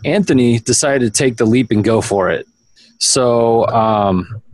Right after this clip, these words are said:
normally I plug our S M D A program as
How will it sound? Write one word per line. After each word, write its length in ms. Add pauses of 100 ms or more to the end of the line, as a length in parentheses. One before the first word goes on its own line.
(480)
normally 340
I 120
plug 340
our 140
S 240
M 160
D 140
A 100
program 640 (400)
as 440